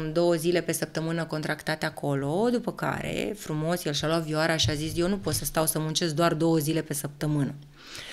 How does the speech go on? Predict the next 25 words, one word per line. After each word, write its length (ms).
Și 100
atunci, 300
păi, 80
ce 100
putem 260
să 140
facem? 340
Păi, 120
fii 120
atent, 260
uite, 140
eu 60
să-mi 200
iau 120
vioara 460
și 180
mă 120
duc, 160
vezi 160
toate 200
restaurantele 560
astea 200
de 60
pe 120
faleză? 540